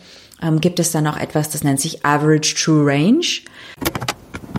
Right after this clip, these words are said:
Das ist die Schwankungsbreite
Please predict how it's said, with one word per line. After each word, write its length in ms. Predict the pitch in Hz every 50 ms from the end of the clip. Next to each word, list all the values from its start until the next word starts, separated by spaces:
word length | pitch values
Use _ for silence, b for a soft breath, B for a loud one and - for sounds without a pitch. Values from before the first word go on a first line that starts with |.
| - - - - - - - - - - - - - - - - - - - - - - - 392 370 262 202 170 - -
Das 100 | - 160
ist 160 | 196 196 196
die 60 | - 190
Schwankungsbreite 1300 | - - - 135 143 156 - 185 190 180 175 - - 139 139 147 143 - - 165 160 156 156 156 160 160